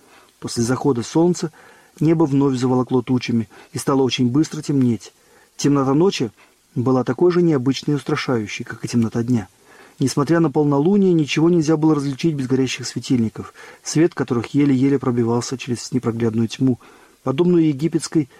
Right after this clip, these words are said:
непроницаемой тьме, и был почти не виден из соседних домов. Один из очевидцев так рассказывает:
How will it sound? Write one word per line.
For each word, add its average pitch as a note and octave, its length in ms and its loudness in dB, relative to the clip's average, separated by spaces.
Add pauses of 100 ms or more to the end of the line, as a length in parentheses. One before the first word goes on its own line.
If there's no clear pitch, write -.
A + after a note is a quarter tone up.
(140)
непроницаемой C3 720 2
тьме, A#2 340 -2 (640)
и C3+ 100 0
был C3 120 2
почти D3+ 320 -2
не E3 120 4
виден A2 360 -2 (440)
из - 140 -4
соседних B2+ 420 -2
домов. G#2+ 400 -6 (880)
Один E3+ 240 2
из G3+ 60 2
очевидцев F3+ 440 0
так C3+ 220 -2
рассказывает: G2 560 -10